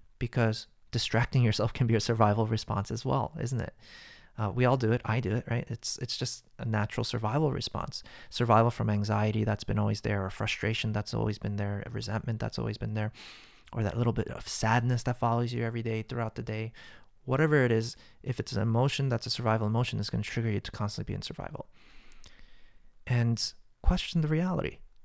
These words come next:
Question your reality. Is this actually real? So this is what happens to us in an everyday functional standpoint. Those racing thoughts that you have all the time, it's actually a survival instinct. And this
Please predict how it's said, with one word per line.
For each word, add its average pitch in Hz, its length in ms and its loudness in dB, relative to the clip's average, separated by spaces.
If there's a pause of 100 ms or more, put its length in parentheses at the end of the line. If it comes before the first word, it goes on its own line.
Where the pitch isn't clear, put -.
(400)
Question 147 720 0
your 120 440 0
reality. 123 540 -2
Is 113 140 -2
this - 140 -4
actually 113 380 -4
real? 123 340 -2 (540)
So - 440 8 (180)
this 151 180 4
is 160 140 -2
what 143 140 4
happens 107 680 -2
to - 160 -2
us 101 180 -2
in 107 120 -2
an - 100 -4
everyday 85 540 -2
functional - 560 -6
standpoint. - 580 -6 (800)
Those 123 220 6
racing 120 460 4
thoughts 117 360 0
that 120 120 0
you 117 100 0
have 113 220 2
all 131 140 2
the 135 80 -2
time, 151 440 -2
it's - 140 -8
actually 113 400 -4
a 107 60 -2
survival - 600 -4
instinct. - 380 -8 (540)
And 117 140 0
this - 260 -2